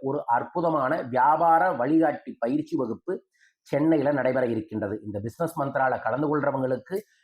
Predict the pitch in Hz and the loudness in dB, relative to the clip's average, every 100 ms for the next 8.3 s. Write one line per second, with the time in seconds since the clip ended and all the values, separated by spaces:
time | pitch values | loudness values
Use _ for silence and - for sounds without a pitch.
0 | _ 113 123 151 120 127 170 165 - 131 | _ -2 2 2 2 -2 -4 -4 -4 -4
1 | - 123 127 - - - _ _ _ - | -4 -4 -4 -6 -16 -16 _ _ _ -2
2 | 139 135 196 226 _ _ 120 131 185 165 | -2 -2 -6 -6 _ _ -6 -2 -2 -2
3 | - 156 165 175 165 139 143 139 - 123 | 0 2 4 4 2 2 2 2 0 0
4 | 113 135 143 139 123 123 120 185 202 _ | 0 2 4 2 2 -4 -4 -10 -12 _
5 | _ 123 135 170 160 - 131 165 185 185 | _ -6 -4 -2 -4 -2 0 2 2 2
6 | 160 147 131 131 131 123 120 127 170 208 | 0 2 0 2 2 2 0 0 -2 -4
7 | _ _ 139 123 139 - 196 175 151 139 | _ _ -4 -2 -2 0 -2 2 0 2
8 | 123 104 | 0 0